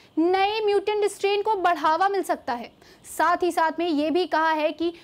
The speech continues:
जो लोग कोरोना वायरस से उभर चुके हैं, उन्हें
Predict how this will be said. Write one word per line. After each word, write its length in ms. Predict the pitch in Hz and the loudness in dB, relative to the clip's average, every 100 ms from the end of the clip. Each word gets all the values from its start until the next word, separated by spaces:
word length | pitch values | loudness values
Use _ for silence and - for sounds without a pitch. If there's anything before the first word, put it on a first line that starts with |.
| - 254 | -14 -2
जो 220 | 359 466 | 0 2
लोग 260 | 427 440 | 2 0
कोरोना 380 | 415 359 349 392 | 0 0 0 0
वायरस 420 | 339 311 311 381 | 0 0 0 -2
से 80 | 381 | -4
उभर 220 | 320 277 | 0 0
चुके 260 | - 330 311 | 0 -4 -2
हैं, 160 | 311 339 - 370 | -2 -4 -6 0
उन्हें 220 | 392 | 2